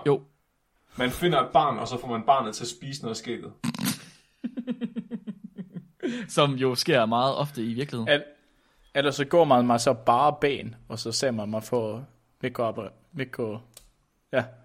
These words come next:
Speaker 1: Ja, godt bud.
Speaker 3: Mikroorganismer.
Speaker 1: Gode bud. Gode
Speaker 3: Ja.
Speaker 1: bud begge
Speaker 3: Ligesom
Speaker 1: to.
Speaker 3: når, når man s-,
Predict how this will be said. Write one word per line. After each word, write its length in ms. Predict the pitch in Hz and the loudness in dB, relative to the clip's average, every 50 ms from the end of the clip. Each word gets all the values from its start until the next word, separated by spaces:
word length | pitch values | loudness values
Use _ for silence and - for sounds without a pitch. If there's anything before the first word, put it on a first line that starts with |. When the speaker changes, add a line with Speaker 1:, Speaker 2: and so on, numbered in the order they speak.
| _ _ _ _ _ | _ _ _ _ _
Speaker 1:
Ja, 160 | 139 175 214 - - _ - _ _ _ _ - | 2 2 2 0 -8 _ -20 _ _ _ _ 0
godt 180 | - 170 202 - | 0 0 2 2
bud. 200 | - 214 240 240 - | 2 2 2 2 2
Speaker 3:
Mikroorganismer. 840 | 135 131 - - 127 214 240 117 123 131 139 143 135 - 135 117 | 0 0 4 6 6 8 8 6 6 6 6 4 4 2 -2 -4
Speaker 1:
Gode 140 | 110 110 117 | -4 -6 -8
bud. 280 | - - - - - - | -10 -14 -20 -20 -12 2
Gode 120 | - 190 202 | 4 4 6
Speaker 3:
Ja. 40 | 185 | 6
Speaker 1:
bud 180 | 165 175 170 | 6 6 6
begge 160 | 151 160 147 143 | 8 6 6 8
Speaker 3:
Ligesom 240 | 160 151 135 123 | 8 6 6 6
Speaker 1:
to. 60 | 147 139 | 4 4
Speaker 3:
når, 80 | 139 | 6
når 120 | 151 147 139 | 4 4 6
man 100 | 147 139 | 6 4
s-, 160 | - - | 2 0